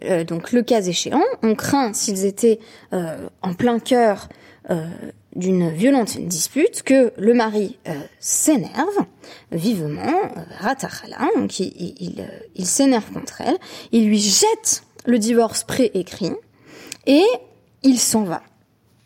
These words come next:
Et alors c'est très surprenant parce qu'on nous dit, ou Mehagen ou Motevla,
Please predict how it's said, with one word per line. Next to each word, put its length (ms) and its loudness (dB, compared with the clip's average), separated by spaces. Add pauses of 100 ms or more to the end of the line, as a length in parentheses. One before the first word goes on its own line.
(380)
Et 60 -6
alors 140 0
c'est 100 -4
très 160 0
surprenant 380 0
parce 140 -2
qu'on 80 2
nous 120 4
dit, 180 -2
ou 120 2
Mehagen 420 2
ou 40 6
Motevla, 420 0